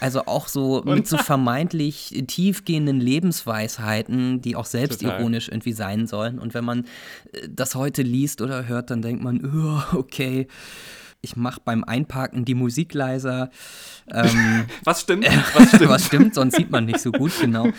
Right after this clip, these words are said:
Speaker 1: Ich glühe härter vor, als du Party machst. Also auch ganz viel so
Speaker 2: Ja,
Speaker 1: Gruppen,
Speaker 2: ja,
Speaker 1: was,
Speaker 2: und da fängt's
Speaker 1: äh,
Speaker 2: schon
Speaker 1: in
Speaker 2: an,
Speaker 1: diesem
Speaker 2: ne?
Speaker 1: Bereich,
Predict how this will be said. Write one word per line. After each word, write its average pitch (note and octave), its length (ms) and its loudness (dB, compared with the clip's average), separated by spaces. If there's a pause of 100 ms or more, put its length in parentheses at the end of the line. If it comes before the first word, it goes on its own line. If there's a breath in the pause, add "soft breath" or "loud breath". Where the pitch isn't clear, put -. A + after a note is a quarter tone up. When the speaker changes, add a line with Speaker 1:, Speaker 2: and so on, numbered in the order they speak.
(400 loud breath)
Speaker 1:
Ich - 380 -8
glühe F3+ 300 8
härter D#3 340 0
vor, C#3+ 200 0
als A#2+ 140 -4
du B2+ 100 -2
Party A#2+ 340 -4
machst. G2 420 -4
Also A2 240 -4
auch - 180 -6
ganz C3+ 240 -4
viel B2+ 180 -2
so A#2+ 120 -4
Speaker 2:
Ja, C3 140 0
Speaker 1:
Gruppen, C3 280 0
Speaker 2:
ja, B2 80 2
Speaker 1:
was, B2+ 80 -2
Speaker 2:
und C3 80 -4
da C#3 80 0
fängt's D3 240 -6
Speaker 1:
äh, - 40 -10
Speaker 2:
schon C3 120 -2
Speaker 1:
in - 60 -8
Speaker 2:
an, A2+ 120 0
Speaker 1:
diesem A2+ 200 2
Speaker 2:
ne? D3 60 -2
Speaker 1:
Bereich, A#2 500 -2